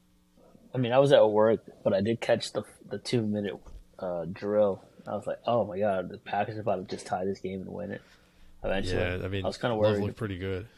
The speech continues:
Speaker 1: Love looked pretty good. The defense looked pretty shot.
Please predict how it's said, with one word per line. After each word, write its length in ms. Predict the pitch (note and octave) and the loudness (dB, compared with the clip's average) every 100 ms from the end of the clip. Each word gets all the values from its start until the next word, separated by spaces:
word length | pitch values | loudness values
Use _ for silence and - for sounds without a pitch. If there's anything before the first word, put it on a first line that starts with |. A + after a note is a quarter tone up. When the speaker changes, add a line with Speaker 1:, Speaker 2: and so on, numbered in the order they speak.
| - - - - - - - - | -20 -20 -20 -20 -20 -20 -20 -2
Speaker 1:
Love 240 | - B2 C#3 | 4 4 6
looked 220 | C#3 - | 2 2
pretty 160 | A#2+ B2 | 2 6
good. 160 | B2 | 4
The 80 | B2+ | 4
defense 420 | G2 A#2+ B2 A2+ | 2 2 0 -2
looked 140 | A2+ - | -4 -4
pretty 160 | G#2+ | -4
shot. 420 | G2 - A2+ A2 | -4 -4 -4 -4